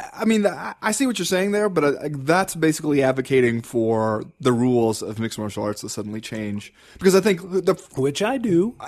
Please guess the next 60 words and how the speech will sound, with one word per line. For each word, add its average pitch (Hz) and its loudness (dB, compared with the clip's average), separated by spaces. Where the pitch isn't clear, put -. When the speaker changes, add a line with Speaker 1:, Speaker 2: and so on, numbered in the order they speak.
Speaker 1:
And 240 -6
hey, 233 4
I, 151 2
I, - -10
if 175 -4
we 190 0
wanted 196 2
to 156 -4
do 180 0
that, 160 0
fine, 151 0
but 113 -2
we'd 139 2
have 127 2
to 117 -6
say 180 2
so. 113 2
I 117 2
think 139 -6
it - 0
would 127 -2
be 123 -2
kind 135 -2
of 110 -4
bullshit 143 2
for - -14
somebody, 123 -4
some 131 0
ref 123 4
to 120 -6
just 113 -6
be 123 -2
like, 117 -2
Speaker 2:
Well, 170 -4
no, 160 0
you 139 -4
Speaker 1:
"I'm 156 2
Speaker 2:
couldn't 202 2
do 175 6
it - 4
Speaker 1:
establishing 143 2
a - 4
Speaker 2:
just 156 0
all, 156 6
Speaker 1:
precedent." 151 2
Speaker 2:
<laughs> 190 2
all 180 2
that - -8
right 170 4
out, 156 4
right - 6
Speaker 1:
Yeah. 160 4
Speaker 2:
out 156 4
of 139 0
the 127 -2
gate. 131 0
Speaker 1:
Yeah, 135 4
but 160 2
yeah, 160 4
m-, 160 -10